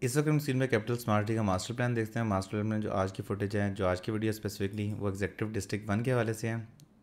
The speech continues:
जो ये एरिया बनता है एग्जेक्टिव डिस्ट्रिक्ट वन का, अगर हम बात करें specifically एग्जेक्टिव डिस्ट्रिक्ट वन में डेवलपमेंट के स्टेटस की,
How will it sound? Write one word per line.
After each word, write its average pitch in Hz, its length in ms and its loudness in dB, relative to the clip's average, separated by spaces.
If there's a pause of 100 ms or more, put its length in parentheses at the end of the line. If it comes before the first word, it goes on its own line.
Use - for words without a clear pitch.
जो 101 120 -6
ये 101 180 2
एरिया 127 180 4
बनता 110 240 0
है 110 40 0
एग्जेक्टिव 107 360 -2
डिस्ट्रिक्ट 104 300 -4
वन 101 140 0
का, 107 220 0 (480)
अगर 123 160 6
हम 123 100 6
बात 113 240 6
करें 120 160 2
specifically 117 520 -2
एग्जेक्टिव 113 440 -2
डिस्ट्रिक्ट 107 320 -2
वन 110 100 2
में 107 160 2
डेवलपमेंट 104 460 0
के 131 60 -2
स्टेटस 107 360 0
की, 117 140 -2